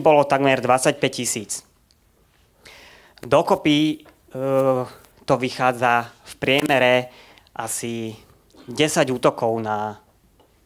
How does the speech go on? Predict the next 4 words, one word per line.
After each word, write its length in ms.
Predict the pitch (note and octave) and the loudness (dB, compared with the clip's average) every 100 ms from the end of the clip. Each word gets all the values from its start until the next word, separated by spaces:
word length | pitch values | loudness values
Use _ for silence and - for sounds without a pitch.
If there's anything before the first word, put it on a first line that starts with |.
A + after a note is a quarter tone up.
| _ _ _ - | _ _ _ -16
e, 120 | A2+ A2+ G#2+ G#2+ G#2 - - A2+ | -12 -10 -12 -14 -18 -20 -20 -4
jednu 480 | B2 C#3+ C#3+ A#2+ - _ _ _ | -2 2 0 -2 -6 _ _ _
WordPressovú 640 | A#2 B2 C3 C#3 - C3+ C#3 | 0 0 2 -2 0 -2 -2
stránku 640 | - A#2 A#2 A2+ C#3 C3 | -4 -2 -2 -4 -6 -6